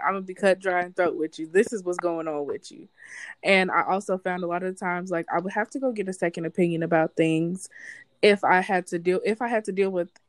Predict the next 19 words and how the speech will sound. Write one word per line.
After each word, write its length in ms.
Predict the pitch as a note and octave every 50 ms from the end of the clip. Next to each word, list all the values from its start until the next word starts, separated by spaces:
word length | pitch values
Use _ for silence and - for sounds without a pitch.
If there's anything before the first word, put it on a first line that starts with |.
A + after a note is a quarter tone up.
| -
if 180 | - A3+ B3+ -
and 140 | A#3+ F#3+ F#3
when 140 | F#3+ F#3+ G3
I 80 | F3 F#3
had 180 | G3 F3+ F3
to 60 | - F3
deal 140 | E3 F3 E3+
with 160 | F3 F3+ -
a 40 | D3+
white 200 | D#3 D#3 D3+ -
doctor, 400 | - C3+ G#2+ - - - E2+ - - - - - - - - -
I 120 | - D3+
would 260 | D#3 F3 E3+ E3+ F3+
go 180 | - F3 E3+ E3+
get 160 | F3 F3 E3
a 60 | E3+
second 320 | E3+ - F3 E3 - D#3+ D#3+
opinion. 680 | D#3 - F#3 F3 E3+ F3 E3+ D3 C#3 C#3 C#3+ E3 F#3+ G3 _ _ - - _ _ _ _ _ _ _ - - _ -
And, 960 | G#3 G#3+ G3+ F#3+ F3+ F3 F3 E3+ F3 E3+ E3 D#3+ D#3+ D#3 D3+ D#3 D#3+ D#3+ -